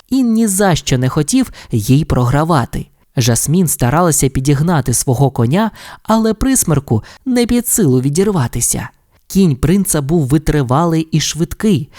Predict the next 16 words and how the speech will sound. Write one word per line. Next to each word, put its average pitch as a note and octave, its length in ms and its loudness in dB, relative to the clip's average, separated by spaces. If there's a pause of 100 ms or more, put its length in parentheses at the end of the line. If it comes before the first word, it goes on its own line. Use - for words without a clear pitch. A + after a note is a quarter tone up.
(160)
зрештою A#2+ 640 2
він D3 220 0 (180)
випередив B2 680 0
Присмерка. - 680 -2 (760)
«Краще D#4 520 0
здайся D4 600 0
відразу!» A3+ 840 0 (340)
закричав B2+ 640 0
принц. F3+ 420 0 (380)
Проте B2 300 0
ніхто B2 360 0
не B2+ 100 0
збирався B2+ 600 0
віддавати A2+ 580 0
перемогу D3 560 0
принцу C3 600 -2